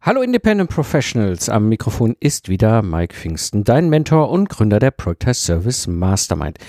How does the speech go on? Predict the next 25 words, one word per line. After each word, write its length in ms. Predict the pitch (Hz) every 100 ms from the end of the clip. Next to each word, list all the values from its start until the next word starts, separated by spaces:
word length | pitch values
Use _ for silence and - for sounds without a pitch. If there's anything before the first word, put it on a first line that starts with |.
| - - -
Ich 180 | 143 -
zeige 240 | 143 127
dir, 300 | 175 196 190
wie 220 | 117 151
du 100 | 156
mit 180 | 156 156
einem 220 | 110 117
Productize 400 | - 110 - 85
Service 400 | - 104 107 104
aus 160 | - 107
dem 120 | 110
freiberuflichen 680 | - 143 147 - 143 143 -
Zeit 300 | - 156 -
gegen 180 | 170 160
Geld 260 | 110 117
Hamsterrad 600 | - 85 - 78 76 - -
aussteigst, 560 | 107 123 - 127 120 - - - -
ohne 220 | - 170 170
dabei 380 | 156 160 160
auf 160 | 143 -
dein 140 | 151
bisheriges 640 | 147 151 87 82 90 123 -
Einkommen 440 | - 80 - 107 104
zu 180 | - -
verzichten, 640 | - - - 90 -